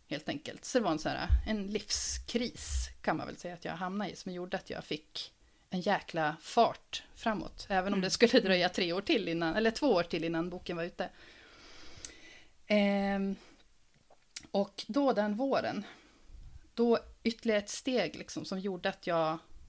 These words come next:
Speaker 1: skulle orka hålla den här farten och faktiskt bli färdig, det var att göra ytterligare ett sånt här statement, eh, för <laughs> andra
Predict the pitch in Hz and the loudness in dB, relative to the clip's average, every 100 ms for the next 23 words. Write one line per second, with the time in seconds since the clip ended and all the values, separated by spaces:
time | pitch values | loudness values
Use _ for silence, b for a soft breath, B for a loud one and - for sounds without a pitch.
0 | - - - - - - 180 175 170 170 | -20 -20 -20 -14 -14 -8 -4 -2 -4 -4
1 | 196 190 - 226 220 226 254 190 170 - | -4 -4 0 2 2 2 -2 -2 -4 2
2 | 220 214 - - 160 160 - 214 - - | 2 0 -6 -6 -4 -6 -4 -4 -4 -12
3 | 175 - 170 - 254 233 160 - - 202 | -12 -12 -14 -6 -6 -4 -6 -4 -6 -4
4 | - 208 202 196 185 165 160 - _ - | -4 2 4 4 2 0 -2 -4 _ -20
5 | - b b b b b b b 180 202 | -20 b b b b b b b 0 4
6 | 202 196 226 - 233 226 214 165 185 - | 4 2 -2 -4 0 4 4 4 0 -6
7 | 170 175 165 175 - B B B B - | -6 -2 -2 -4 -10 B B B B -12
8 | - - 214 190 - - 175 170 - - | -8 0 4 4 2 0 4 2 0 -8
9 | - - - 175 170 165 160 170 - - | -8 -10 -4 -2 0 0 -2 -4 -4 6
10 | - 262 240 220 220 240 233 | 8 12 12 12 10 10 10